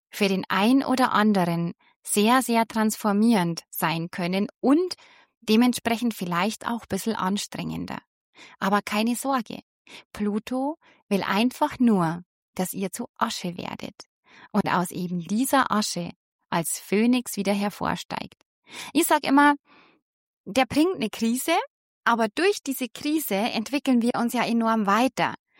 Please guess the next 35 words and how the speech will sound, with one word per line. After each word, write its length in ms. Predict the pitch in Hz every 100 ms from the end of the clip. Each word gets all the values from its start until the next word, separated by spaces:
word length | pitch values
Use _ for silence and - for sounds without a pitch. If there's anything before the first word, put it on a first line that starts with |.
| - -
Das 160 | - 220
heißt, 300 | 240 277 -
ihr 60 | 254
könnt 200 | 277 269
euch 80 | 254
das 140 | 233
jetzt 160 | 208 -
ungefähr 340 | 254 233 196
so 140 | 269
vorstellen, 580 | 349 - 170 320 - 320
dass 160 | 269 254
ihr 140 | 247
euch 180 | 175 208
denkt, 300 | 226 277 -
„Okay, 640 | 175 156 - 311 359 359 - - - -
jetzt 240 | 214 -
wird's 160 | 220 -
kurz 240 | 196 - -
unangenehm, 960 | 294 403 415 - 359 330 320 294 294 294
wir 120 | 226
werden 200 | 208 220
jetzt 180 | 202 -
kurz 200 | 247 -
mal 120 | 202
wieder 200 | 190 185
zu 140 | - -
Asche, 440 | - 359 - 392 381 - -
um 200 | - 214 175
dann, 320 | 220 294 381 - -
wusch, 340 | 427 - - - - -
danach 380 | 214 208 254 302
als 240 | - 202
Phönix 440 | - 285 339 269 -
draus 240 | 208 214
hervorzusteigen.“ 880 | 220 - 185 - 180 - - 82 -